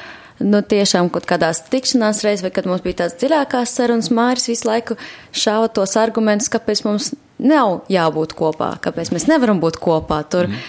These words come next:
Speaker 1: devat kaut kādus tur argumentus, kaut ko visu izdomāt, tur rādīja situācijas, bet tas arī palīdzēja, nu, saprast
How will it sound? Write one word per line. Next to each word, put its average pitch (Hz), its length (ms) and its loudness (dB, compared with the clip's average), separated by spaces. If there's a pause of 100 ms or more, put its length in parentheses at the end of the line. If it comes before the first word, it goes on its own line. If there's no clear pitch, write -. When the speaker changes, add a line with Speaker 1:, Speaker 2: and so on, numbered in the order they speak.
(120)
Speaker 1:
devat 196 320 0
kaut 196 160 -2
kādus 196 240 -2
tur 190 240 -2
argumentus, 190 560 0
kaut 196 260 -2
ko 208 140 0
visu 202 320 -2
izdomāt, 202 480 2
tur 202 160 2
rādīja 202 240 2
situācijas, 226 720 0
bet - 160 -6
tas 269 160 -4
arī 254 160 0
palīdzēja, 262 640 -2
nu, 285 120 2
saprast - 680 -4